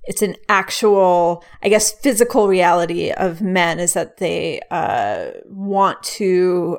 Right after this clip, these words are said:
uh, objectify and subjugate women naturally, and that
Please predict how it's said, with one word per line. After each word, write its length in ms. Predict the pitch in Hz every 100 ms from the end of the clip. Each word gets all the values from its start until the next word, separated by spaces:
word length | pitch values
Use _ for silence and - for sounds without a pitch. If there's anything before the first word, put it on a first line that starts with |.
| -
uh, 220 | 185 170
objectify 840 | - 185 277 - 277 - 247 226 226
and 440 | 226 208 - 175
subjugate 880 | - 214 208 190 190 190 180 - - 185
women 680 | 190 185 175 175 175 175 - -
naturally, 1000 | - 196 196 170 - - 196 180 175 180 -
and 260 | 190 185
that 380 | 180 180 175 -